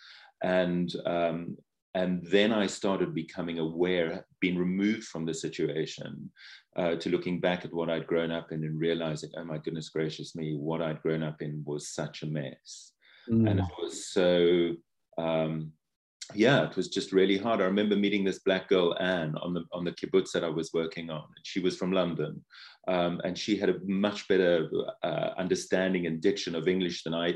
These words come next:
Speaker 1: ever had. She spoke like the Queen. And when I met her, I always tell people the story. When I met her, I, I was like, "This just does not make sense to me." You know, here's this black woman who is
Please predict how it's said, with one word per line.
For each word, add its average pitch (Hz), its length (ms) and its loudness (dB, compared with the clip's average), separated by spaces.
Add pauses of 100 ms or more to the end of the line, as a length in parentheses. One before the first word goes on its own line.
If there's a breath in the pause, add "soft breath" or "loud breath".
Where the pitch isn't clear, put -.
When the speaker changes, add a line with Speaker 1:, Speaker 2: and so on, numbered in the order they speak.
Speaker 1:
ever 87 200 0
had. 80 260 -4
She 82 160 -6
spoke 90 320 0
like 85 200 -4
the 76 60 -6
Queen. 87 540 0 (320 loud breath)
And 98 100 0
when 107 120 6
I 110 100 6
met 123 480 6
her, - 520 0
I 107 100 6
always 117 300 6
tell 101 200 6
people 98 260 0
the 92 80 4
story. 98 420 4
When 87 140 0
I 92 100 2
met 98 380 2
her, - 220 0 (420 soft breath)
I, 95 220 4 (160)
I - 20 8
was 92 260 6
like, 87 280 2 (180)
"This 98 300 0
just - 320 0
does 92 240 4
not 92 260 0
make 82 300 0
sense 110 480 -2
to - 80 -6
me." - 420 -12
You 82 120 -8
know, 80 220 -2
here's 101 300 2
this 92 160 0
black 92 320 0
woman 80 460 -4
who 90 160 0 (100)
is 85 300 0